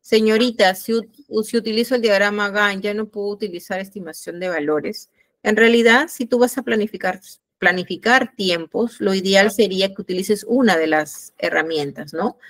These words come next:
¿Por qué? Porque eso te va a permitir, eh, ser uniforme con lo que presentas, ¿ya? Eso no quiere decir que por ahí, en,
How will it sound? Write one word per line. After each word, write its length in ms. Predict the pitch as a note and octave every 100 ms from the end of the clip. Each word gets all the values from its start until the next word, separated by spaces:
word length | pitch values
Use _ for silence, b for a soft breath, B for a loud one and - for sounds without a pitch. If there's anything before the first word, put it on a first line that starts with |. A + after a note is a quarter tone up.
| B B B B
¿Por 200 | - C#4+
qué? 240 | D#4+ A4 -
Porque 240 | B3 A#3+
eso 180 | B3 C4
te 120 | A#3+
va 80 | G#3+
a 40 |
permitir, 600 | G#3+ A3+ G3+ G3 G#3 A3+ - _ _ _
eh, 720 | F#3 F3+ F3 E3+ E3+ E3 D#3+ - _ _ -
ser 280 | - A#3+
uniforme 760 | A#3+ A3 G3 - G#3+ G3 F#3 B3 _
con 140 | F3
lo 100 | E3
que 120 | E3+
presentas, 720 | E3 D3 - B2 - - - _ _ _
¿ya? 200 | D#3+ F3
Eso 240 | - C4+ C#4+
no 120 | C#4+
quiere 200 | C4+ B3+
decir 360 | A3+ A3+ A3
que 100 | A3+
por 240 | A3 F#3 F3+
ahí, 360 | F3 A3 A#3+ -
en, 320 | F3 F3